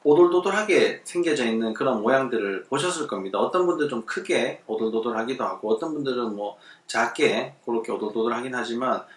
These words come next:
몽고메리선이 없는 사람은 없다 보시면 될 것 같고,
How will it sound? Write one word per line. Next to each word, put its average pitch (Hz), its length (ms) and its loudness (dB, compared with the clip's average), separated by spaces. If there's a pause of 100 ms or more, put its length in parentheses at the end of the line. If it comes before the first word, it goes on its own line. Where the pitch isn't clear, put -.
(120)
몽고메리선이 151 920 2 (200)
없는 165 320 2
사람은 139 320 2
없다 - 480 -2 (580)
보시면 110 340 -4
될 87 140 -10
것 98 100 -10
같고, 147 440 -6